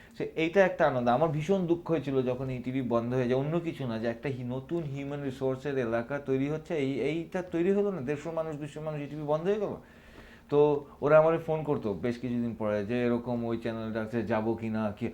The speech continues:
আমি বলছি যে, "শোনো রে ভাই, এটা ওয়েস্ট করা তো আরো স্যাড হবে। তিন বছর, চার বছর took for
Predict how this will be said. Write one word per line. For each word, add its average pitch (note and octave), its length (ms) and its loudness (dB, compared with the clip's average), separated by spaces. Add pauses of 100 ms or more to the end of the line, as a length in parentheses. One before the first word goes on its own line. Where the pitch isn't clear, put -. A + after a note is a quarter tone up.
(320)
আমি B2+ 100 -6
বলছি C3 120 -6
যে, C#3 160 -6
"শোনো C3+ 280 -4
রে C3+ 120 2
ভাই, A#2 380 -2
এটা C3+ 240 -4
ওয়েস্ট C3+ 460 -2
করা D#3+ 280 -2
তো D#3 160 -2
আরো C#3 260 0
স্যাড A2+ 360 -4
হবে। D#2+ 200 -10 (400)
তিন C3+ 200 -2
বছর, D3 240 -2
চার C#3+ 260 0
বছর A#2+ 360 -2 (140)
took C3+ 120 -4 (220)
for A#2+ 80 0